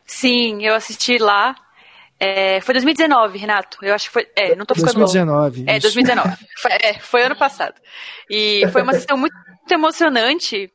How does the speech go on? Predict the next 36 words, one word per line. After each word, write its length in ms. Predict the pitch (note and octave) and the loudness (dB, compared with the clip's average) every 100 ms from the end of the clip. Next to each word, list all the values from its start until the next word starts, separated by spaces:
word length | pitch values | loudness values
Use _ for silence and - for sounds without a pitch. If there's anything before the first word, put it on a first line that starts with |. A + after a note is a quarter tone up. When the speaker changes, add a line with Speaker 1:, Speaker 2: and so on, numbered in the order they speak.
| - | -4
Speaker 1:
É, 320 | F#3 F#3+ F#3 | 0 0 2
eu 80 | G3 | 2
acho 160 | G#3+ | 0
que 100 | - | -4
o 40 | B3 | -6
filme, 560 | - C4 D#4+ C4+ G3+ - - - - | -2 0 0 0 -4 -8 -20 -20 -6
ele 220 | A3 B3 G#3+ | -2 0 2
é 120 | B3+ | 2
um 80 | E4+ | 0
filme, 360 | - C#4 C4 - | -2 0 0 0
um 60 | A#3 | -2
documentário 540 | B3 A#3+ B3 A#3+ A#3+ | 0 -2 0 0 2
excelente 680 | C4 - D4 G#3+ A#3 - A3 | 0 0 0 0 -2 -8 -4
já 200 | G3+ G#3+ | -2 -2
por 200 | - A#3+ | -4 -6
si 120 | A3+ | -4
só, 360 | - G3+ G3+ - - - | -2 2 0 0 -12 -8
mas 220 | A#3+ C4 D#4 | -2 -2 -2
a 60 | |
questão 380 | D#4 C#4 C4 C4+ | -2 -2 -2 0
da 140 | C4 | 0
Marielle 340 | D#4 C#4+ B3 A3 | 0 0 0 -2
Franco, 640 | - G#3 A3+ A3 A3+ G#3+ G#3+ _ _ | -4 -2 -2 -4 -4 -4 -6 _ _
é, 300 | F#3+ G3 G3 | 0 0 0
com 160 | B3 C4 | -2 0
certeza, 500 | C4 B3 A#3 G#3+ A3 G#3+ F#3+ F#3 - - | -2 0 0 2 2 2 0 -2 -8 -16
assim, 340 | - - A#3+ G#3+ | -10 -6 -6 -4
só, 360 | - B3 C4 A3+ | 2 4 6 4
é, 100 | F3+ - _ _ _ - - - E3+ | -2 -12 _ _ _ -18 -16 -14 -2
ressaltou 640 | B3+ - B3+ B3 B3+ B3 | -2 0 -2 2 4 4
a 60 | B3 | 4
importância 800 | B3 B3+ B3 A#3+ B3+ - A3 G3+ | 2 0 2 0 0 0 0 0
e 160 | G#3 G#3 | 0 0
a, 120 | G#3 _ _ _ _ - _ | 0 _ _ _ _ -20 _
e 100 | C#4+ | 0
a, 500 | F#4 G#4 F4+ D4 A#3 | 2 2 4 2 0